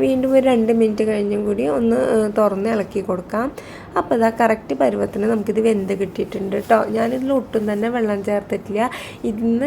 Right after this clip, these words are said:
ഇറങ്ങി വന്ന ആ ഒരു വെള്ളത്തിൽ തന്നെ, അല്ലെങ്കിൽ ഇത്, ഇതിൻ്റെ ഒരു ആവിയിൽ തന്നെ ഇരുന്നിട്ടാണ് ഇത് വെന്ത് വന്നിരിക്കുന്നത് ട്ടോ. കണ്ടില്ലേ, കറക്റ്റായിട്ട് നമുക്ക് വെന്ത് കിട്ടിയിട്ടുണ്ട്. ഒരുപാട് വെന്ത് കുഴഞ്ഞു പോയിട്ടൊന്നുമില്ല, കറക്റ്റ് പരുവത്തിൽ തന്നെ കിട്ടിയിട്ടുണ്ട്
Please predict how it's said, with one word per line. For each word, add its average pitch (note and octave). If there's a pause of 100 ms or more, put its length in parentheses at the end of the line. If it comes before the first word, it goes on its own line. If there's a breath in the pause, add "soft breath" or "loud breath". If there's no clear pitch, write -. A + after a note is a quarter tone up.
ഇറങ്ങി A3+
വന്ന A3+
ആ A3+
ഒരു A#3
വെള്ളത്തിൽ G#3 (160)
തന്നെ, G#3 (380)
അല്ലെങ്കിൽ G#3 (100)
ഇത്, A3 (160)
ഇതിൻ്റെ G#3+
ഒരു A#3+ (140)
ആവിയിൽ G3+ (120)
തന്നെ G#3+
ഇരുന്നിട്ടാണ് G3+
ഇത് A3+
വെന്ത് F#3+
വന്നിരിക്കുന്നത് F3+
ട്ടോ. G#3+ (360 loud breath)
കണ്ടില്ലേ, F#3
കറക്റ്റായിട്ട് G3
നമുക്ക് G3+
വെന്ത് F#3+
കിട്ടിയിട്ടുണ്ട്. F#3+
ഒരുപാട് G3
വെന്ത് G#3 (120)
കുഴഞ്ഞു G3
പോയിട്ടൊന്നുമില്ല, F#3+ (560 loud breath)
കറക്റ്റ് C4+
പരുവത്തിൽ F3+
തന്നെ F3
കിട്ടിയിട്ടുണ്ട് E3